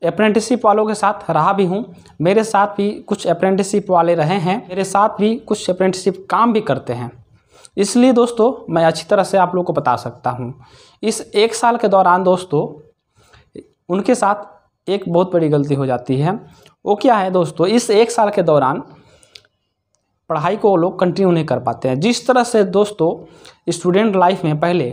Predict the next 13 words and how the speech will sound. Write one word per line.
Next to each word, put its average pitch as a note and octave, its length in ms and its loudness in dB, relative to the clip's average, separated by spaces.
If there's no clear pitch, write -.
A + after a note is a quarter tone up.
अप्रेंटिसशिप F3+ 680 -2
करने F#3+ 240 0
से F#3+ 140 -4
पहले E3+ 400 0
स्टूडेंट F3 480 0
अपनी - 260 -2
पढ़ाई D#3 360 -2
को F3 120 -4
देखते D#3 400 -2
हैं, E3 200 -6
उस G3+ 220 -6
तरह G3+ 160 0
से F#3 280 -4